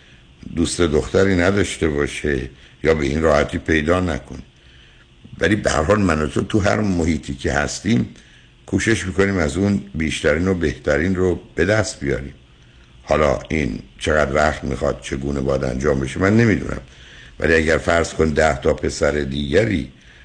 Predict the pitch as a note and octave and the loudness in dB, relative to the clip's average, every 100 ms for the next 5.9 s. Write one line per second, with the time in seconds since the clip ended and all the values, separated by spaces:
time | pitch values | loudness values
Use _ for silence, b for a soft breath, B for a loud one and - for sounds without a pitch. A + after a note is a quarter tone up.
0 | B D2 C#2+ D#2 D2+ D2 C#2+ F#2+ E2+ B2 | B -4 0 2 2 0 0 0 2 2
1 | C3 - D#2+ A#1 - b b b b - | 0 0 -2 -2 -12 b b b b -2
2 | D#2 - E2+ G2 F#2+ F#2+ G2 F#2 D#2+ D#2+ | 0 2 4 4 4 4 2 2 0 0
3 | D2+ B1 - b b b - - C#2+ C#2+ | -2 -2 -8 b b b -16 -8 -4 0
4 | E2+ A2 - G#2+ D#2+ C2 - B1+ - G1+ | 2 0 0 0 0 0 -2 -2 -4 -4
5 | D#2 D#2 A2+ - G#2 F#2 C#2+ C2 | -2 2 2 2 0 0 0 -2